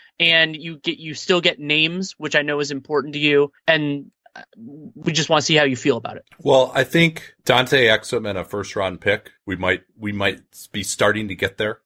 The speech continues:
Speaker 2: at
Speaker 1: So
Speaker 2: that
Speaker 1: you're
Speaker 2: point.
Speaker 1: thinking, you're thinking Favors Exum first?
Speaker 2: Um, yeah, you know, I, I mean, you might wanna, uh, trade Rubio instead. I mean, you guys kinda still need Favors.
Speaker 1: Oh yeah, we're, we're fine doing that too. We just, we're, we're just, just kinda getting a sense of it.
Speaker 2: Yeah, I mean, I think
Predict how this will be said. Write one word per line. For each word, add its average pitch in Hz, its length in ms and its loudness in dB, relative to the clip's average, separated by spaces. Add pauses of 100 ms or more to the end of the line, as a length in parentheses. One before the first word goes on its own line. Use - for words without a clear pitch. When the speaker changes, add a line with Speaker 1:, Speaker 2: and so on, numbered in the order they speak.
Speaker 2:
at 104 140 -4
Speaker 1:
So 190 80 4
Speaker 2:
that 185 60 4
Speaker 1:
you're 190 100 4
Speaker 2:
point. 214 100 0
Speaker 1:
thinking, 185 360 0
you're 196 120 2
thinking 190 340 -2
Favors 175 460 -2
Exum 160 420 -6
first? 175 340 -6 (200)
Speaker 2:
Um, 190 520 2 (360)
yeah, 196 380 0
you 156 180 0
know, 151 120 4
I, 131 280 0
I 117 40 0
mean, 120 180 -2
you 123 100 -4
might 110 220 2
wanna, 95 240 -2
uh, 85 180 -10 (280)
trade 98 300 0
Rubio 95 440 0
instead. 92 340 -4
I 87 40 -4
mean, 80 140 -10
you 80 80 -10
guys 85 200 -2
kinda 80 200 -8
still 76 240 -10
need 78 300 -18
Favors. 95 320 -4
Speaker 1:
Oh 262 60 4
yeah, 254 160 4
we're, 247 200 2
we're 269 140 -4
fine 254 300 0
doing 170 240 -6
that 151 120 -2
too. 208 160 -2
We 151 120 -8
just, 143 200 -14
we're, 151 140 -10
we're 156 140 -6
just, 151 200 -4
just 147 180 -6
kinda 139 180 -4
getting 123 260 -8
a - 20 -16
sense 117 240 -14
of - 80 -20
it. - 140 -20 (360)
Speaker 2:
Yeah, 156 300 4
I 139 60 -4
mean, 143 160 2
I 131 80 4
think 131 340 -4